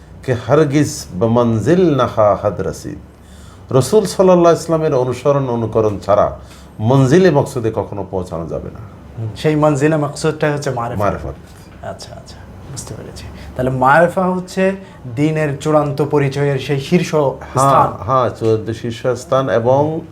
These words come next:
Speaker 2: হুম, হুম।
Speaker 1: নিজকে, নিজ, নিজের পরিচয়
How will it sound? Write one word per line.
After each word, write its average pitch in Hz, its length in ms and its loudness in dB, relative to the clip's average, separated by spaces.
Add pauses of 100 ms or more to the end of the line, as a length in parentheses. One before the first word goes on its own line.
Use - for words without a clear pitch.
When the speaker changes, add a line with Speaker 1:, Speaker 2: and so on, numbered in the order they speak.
(140)
Speaker 2:
হুম, 123 80 -10
হুম। 113 460 -8
Speaker 1:
নিজকে, 175 800 2 (120)
নিজ, 127 420 -2 (100)
নিজের 139 480 4 (100)
পরিচয় 196 760 6